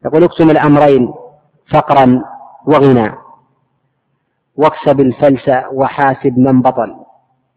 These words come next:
يقول: "اكتم الأمرين"، الفقر والغنى، لا تحدث بها. كنت فقيرا فاصبر واحتسب، إلا إن احتجت فأصابك فاقة فإنه لا حرج عليك أن تسأل، كما جاء الترخيص في ذلك،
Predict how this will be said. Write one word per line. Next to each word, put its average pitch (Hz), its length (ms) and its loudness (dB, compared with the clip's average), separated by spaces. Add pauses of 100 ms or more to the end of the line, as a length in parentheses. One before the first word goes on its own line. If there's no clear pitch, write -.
(720)
يقول: 175 220 0
"اكتم 165 220 2
الأمرين"، 151 520 2 (400)
الفقر 170 340 0
والغنى، 160 340 4
لا 151 140 2
تحدث 151 400 -2
بها. 120 400 -2 (420)
كنت 151 220 0 (120)
فقيرا 139 360 2
فاصبر 139 360 0
واحتسب، 147 420 2 (760)
إلا 151 240 4
إن 143 120 2
احتجت 139 380 0
فأصابك 139 580 2
فاقة 143 560 0 (520)
فإنه 139 300 2
لا 151 80 4
حرج 143 320 0
عليك 139 300 2
أن 131 160 -4
تسأل، 175 500 -2
كما 135 200 -2
جاء 135 200 0
الترخيص 139 440 -2
في 127 120 -2
ذلك، 165 340 2